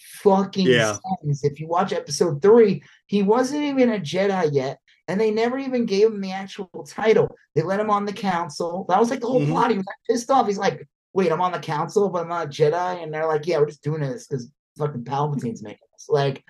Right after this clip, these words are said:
Speaker 1: like, that was
Speaker 2: Yeah.
Speaker 1: the whole plot. Why the fuck would you give a,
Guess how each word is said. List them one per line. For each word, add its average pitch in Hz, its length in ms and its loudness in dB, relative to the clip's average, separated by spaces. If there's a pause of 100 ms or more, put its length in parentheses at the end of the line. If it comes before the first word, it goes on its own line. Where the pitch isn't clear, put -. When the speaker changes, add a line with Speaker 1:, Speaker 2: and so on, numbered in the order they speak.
(120)
Speaker 1:
like, 208 320 0
that - 80 0
was 240 120 4
Speaker 2:
Yeah. 240 120 6
Speaker 1:
the 240 40 4
whole 254 160 2 (100)
plot. 262 340 2 (180)
Why 311 220 0
the - 80 -8
fuck - 440 -2
would 269 160 -8
you 269 120 -8
give 269 200 -4
a, 240 160 -2